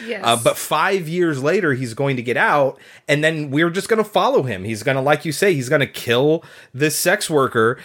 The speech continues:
Speaker 2: and then he's gonna go to the camp. And it's like, there's, there is, like you say,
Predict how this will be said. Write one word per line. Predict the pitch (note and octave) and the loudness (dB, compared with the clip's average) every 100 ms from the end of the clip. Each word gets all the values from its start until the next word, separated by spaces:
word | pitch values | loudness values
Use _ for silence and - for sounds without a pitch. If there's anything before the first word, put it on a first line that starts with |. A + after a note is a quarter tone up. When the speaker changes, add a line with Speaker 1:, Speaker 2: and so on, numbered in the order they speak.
| - | -8
Speaker 2:
and | B2 | 0
then | C#3 | 2
he's | D3+ C#3+ | 2 0
gonna | D#3 D#3 C#3+ | 2 2 2
go | C#3 C3+ D3+ D3 D3+ - - | 2 2 4 4 0 -4 -2
to | E3 C#3 | 0 0
the | C#3 | 0
camp. | - G#3+ F3+ - | 0 2 2 0
And | D#3 | 0
it's | D3+ | 2
like, | D#3 | 2
there's, | E3+ C3 C#3+ | 2 0 -2
there | C#3 D3 - | 0 0 2
is, | D3+ D3+ C#3+ - - _ _ _ _ _ _ _ _ - A2 - | 2 2 0 -4 -10 _ _ _ _ _ _ _ _ -20 -14 -2
like | C3 C3+ | 0 0
you | D3+ | -4
say, | C#3+ G3 G#3 B2 A2 G#2+ | -2 0 2 2 -2 -6